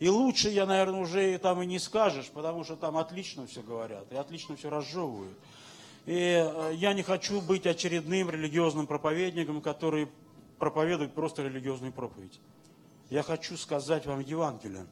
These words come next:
которое оживляет, которое приносит нам жизнь.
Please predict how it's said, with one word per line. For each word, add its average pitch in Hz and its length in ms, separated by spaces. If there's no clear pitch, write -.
которое 147 380
оживляет, 139 640
которое 139 360
приносит 135 500
нам 135 160
жизнь. 107 400